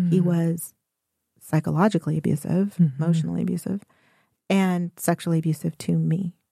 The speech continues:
Speaker 1: And for all I know, maybe to my mother as well, and she never shared that with me. So the first memories I have is being afraid of him
Speaker 2: Mm.
Speaker 1: because he would hit me.
Speaker 2: Mm.
Speaker 1: And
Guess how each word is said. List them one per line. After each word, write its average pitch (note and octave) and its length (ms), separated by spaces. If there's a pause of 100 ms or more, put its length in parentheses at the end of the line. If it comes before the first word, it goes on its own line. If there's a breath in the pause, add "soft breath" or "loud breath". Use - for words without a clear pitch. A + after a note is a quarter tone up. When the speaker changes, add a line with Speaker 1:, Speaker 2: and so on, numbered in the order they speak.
(720)
Speaker 1:
And G#3 180
for G#3+ 140
all G#3 180
I G#3 140
know, F3 220
maybe F3+ 240
to - 120
my F3 100
mother F3 260
as F3 140
well, F3+ 160
and F3+ 100
she F#3 120
never F3+ 140
shared F3+ 260
that - 180
with - 140
me. F3+ 300 (400)
So F#3+ 540
the F#3+ 220
first B3 500
memories F3 480
I D#3 160
have D#3+ 540 (140)
is F3 340
being D#3+ 280
afraid D#3+ 360
of F3 80
him - 480
Speaker 2:
Mm. - 180
Speaker 1:
because F3 800 (240)
he D#3+ 640 (260)
would E3+ 180
hit G#3+ 180
me. D#3+ 260 (760)
Speaker 2:
Mm. F3+ 320
Speaker 1:
And E3 520